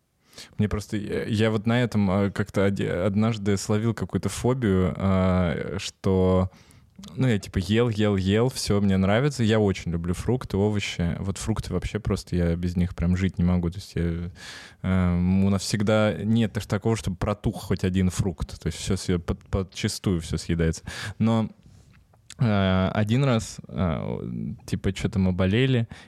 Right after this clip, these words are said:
или неохота было идти в магазин, и мы несколько дней, э, э, не ели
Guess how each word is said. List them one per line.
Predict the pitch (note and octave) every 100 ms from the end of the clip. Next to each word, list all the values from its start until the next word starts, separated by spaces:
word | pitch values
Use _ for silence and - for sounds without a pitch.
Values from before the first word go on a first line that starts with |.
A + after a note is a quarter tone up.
| -
или | G2
неохота | G2 G2+ G#2 - -
было | F#2+ F#2+
идти | F#2+ F#2
в |
магазин, | F#2+ F#2 F#2+ G#2+ B2+ C3 - - - -
и |
мы | G2+ G#2
несколько | G#2 G2 - - G2+
дней, | G2 A2 A#2+ G2+
э, | F#2+ G2 F#2+ F#2 -
э, | A#1 - - C2 A#1+ D2+
не | A2 G#2+
ели | G#2+ G#2 F2 D#2+